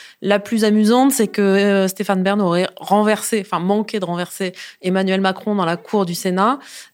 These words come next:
Et donc Stéphane Bern serait sorti de sa voiture et Emmanuel Macron lui aurait dit : « Ah, mais votre, ma femme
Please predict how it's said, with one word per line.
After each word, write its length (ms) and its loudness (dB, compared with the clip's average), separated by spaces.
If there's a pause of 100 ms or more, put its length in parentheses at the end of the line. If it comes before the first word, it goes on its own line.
Et 60 -6
donc 160 -2
Stéphane 400 -2
Bern 160 0
serait 260 -4
sorti 320 -6
de 60 -12
sa 120 -4
voiture 600 -6 (440)
et 160 2
Emmanuel 280 0
Macron 280 -2
lui 100 0
aurait 160 2
dit : « 160 -4 (400)
Ah, 260 2
mais 120 2
votre, 200 -2
ma 140 2
femme 260 -2